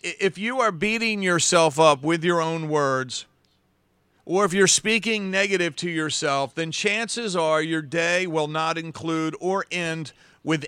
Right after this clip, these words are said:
any positives. Again, Simon Reynolds. The trick with positive self-talk is to do it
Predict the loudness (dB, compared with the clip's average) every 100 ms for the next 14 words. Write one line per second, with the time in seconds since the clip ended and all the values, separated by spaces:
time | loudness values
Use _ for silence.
0 | -2 -2 -2 -2 -4 -8 _ _ _ -2
1 | 2 2 0 -6 -8 -8 -10 -10 _ _
2 | _ _ _ _ _ _ _ _ _ _
3 | _ _ _ _ _ _ _ _ _ _
4 | _ _ _ _ _ _ _ _ _ _
5 | _ _ _ _ _ _ _ -6 -2 0
6 | 0 -4 -10 _ _ _ _ _ _ _
7 | _ _ _ _ _ _ _ _ _ _
8 | _ _ _ _ _ _ _ _ _ _
9 | _ _ _ _ _ -6 -4 -2 -4 -4
10 | -4 -4 -8 -12 -16 _ _ _ _ _
11 | _ -10 -6 -2 0 -2 -2 -6 -4 -4
12 | -4 -4 -6 -6 -4 -4 -4 -2 -2 -2
13 | -4 -8 -8 -4 -2 -2